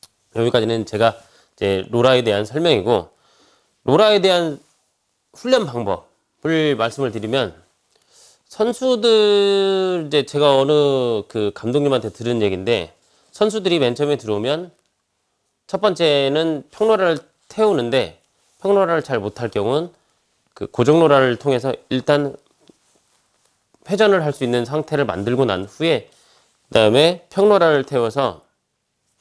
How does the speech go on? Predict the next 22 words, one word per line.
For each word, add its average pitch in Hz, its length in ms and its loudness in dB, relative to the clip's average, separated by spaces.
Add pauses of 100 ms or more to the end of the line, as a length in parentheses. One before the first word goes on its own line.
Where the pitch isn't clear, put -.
(240)
평로라는 143 400 -2
이제 101 320 -4
삼창 151 400 -6
평로라를 147 460 -2
태워서 127 580 -4 (380)
거기 147 360 0
위에서 127 520 -2
두 127 140 -14
손을 135 260 -2
자연스럽게 113 580 -4
놓고 170 580 -4 (600)
이렇게 135 300 -2
하면 208 500 0 (460)
다시 175 400 -4
파워를 247 420 2
키울 160 320 -4
때는 175 260 -2
고정로라로 120 600 -4
오는 117 400 -4
형태로, 101 500 -10 (460)
그러고 139 180 0
나서 135 400 -2